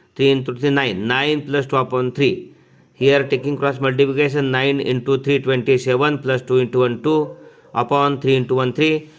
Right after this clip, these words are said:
twenty-seven plus two, twenty-nine upon three. This is the value of D. For calculating D X,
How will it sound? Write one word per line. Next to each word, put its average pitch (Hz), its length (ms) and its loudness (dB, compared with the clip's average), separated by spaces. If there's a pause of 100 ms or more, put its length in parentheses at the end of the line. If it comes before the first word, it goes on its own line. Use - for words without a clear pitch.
(100)
twenty-seven 123 760 0
plus 120 200 -4
two, 120 200 -6
twenty-nine 117 1000 -2 (300)
upon 117 460 -4
three. 143 180 0
This 110 240 -8
is 120 120 -2
the 120 100 0
value 113 280 0
of 107 140 -4
D. 135 360 -2 (260)
For 123 180 0
calculating 139 1040 -2
D 139 300 2
X, - 280 -6